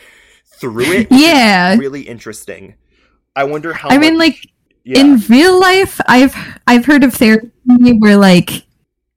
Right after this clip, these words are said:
Speaker 2: it's kinda like fusing these parts back together, and it's
Speaker 1: Mm-hmm.
Speaker 2: like,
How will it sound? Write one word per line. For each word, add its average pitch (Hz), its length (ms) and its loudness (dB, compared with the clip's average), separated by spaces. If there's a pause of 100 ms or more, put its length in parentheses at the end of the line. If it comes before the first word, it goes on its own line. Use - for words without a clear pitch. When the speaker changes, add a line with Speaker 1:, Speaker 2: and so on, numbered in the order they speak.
(420)
Speaker 2:
it's 214 200 2
kinda 233 280 2
like 226 160 4
fusing 208 460 4
these 220 180 0
parts 202 280 2
back 196 220 0
together, 190 420 2
and 285 380 4
it's 202 280 0
Speaker 1:
Mm-hmm. - 80 -2
Speaker 2:
like, 190 260 0